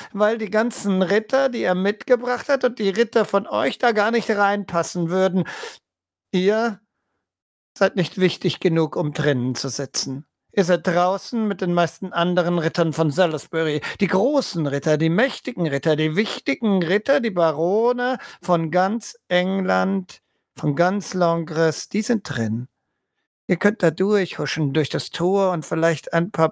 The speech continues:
Blicke sehen, aber mehr auch nicht. Ihr sitzt draußen auf dem Hof, auf dem Bankettsaal. Da ist ein Feuer,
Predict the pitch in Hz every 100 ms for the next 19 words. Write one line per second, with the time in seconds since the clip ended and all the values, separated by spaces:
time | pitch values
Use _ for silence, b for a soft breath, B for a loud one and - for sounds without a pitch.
0 | - 175 190 - 151 147 135 139 120 B
1 | B B 165 - 139 - - 127 131 -
2 | 156 247 - - 180 180 226 - 247 190
3 | 190 156 180 247 233 190 196 170 165 143
4 | 214 220 - 208 208 208 B B B B
5 | 165 156 151 135 - 190 214 220 214 214